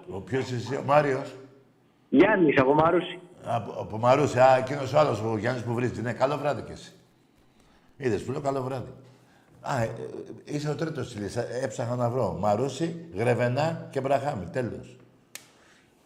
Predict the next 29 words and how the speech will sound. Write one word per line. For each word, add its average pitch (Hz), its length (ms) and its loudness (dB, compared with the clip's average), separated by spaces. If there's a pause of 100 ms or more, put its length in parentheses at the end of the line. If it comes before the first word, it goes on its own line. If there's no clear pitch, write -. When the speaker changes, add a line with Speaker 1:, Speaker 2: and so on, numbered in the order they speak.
(400)
Speaker 1:
Πήρα... 147 260 -2 (920)
Αυτά 120 800 -2 (600)
είναι 127 240 -2
εύκολο 123 420 0
μεταξύ 110 480 -4
σας, 113 340 -8 (100)
με 104 80 -8
τα 110 120 -2
μηνύματα 107 440 -2
που 90 120 -10
παίζουν 104 360 -6
και 98 100 -6
τρέχουνε 98 440 -4
μέσα, 107 380 -8 (340)
να 98 140 -8
αλλάξετε 113 680 -6 (420)
διεύθυνση, 113 760 -2 (200)
τηλέφωνα 123 560 -2
και 135 140 -8
να 127 140 -4
τα 120 100 -4
λέτε 131 220 -4
οι 131 60 -6
τρεις 127 220 -10
σας. - 300 -18 (500)
Αυτά 127 380 -4
που 127 160 -8
λέω 139 260 4
εγώ 123 560 -2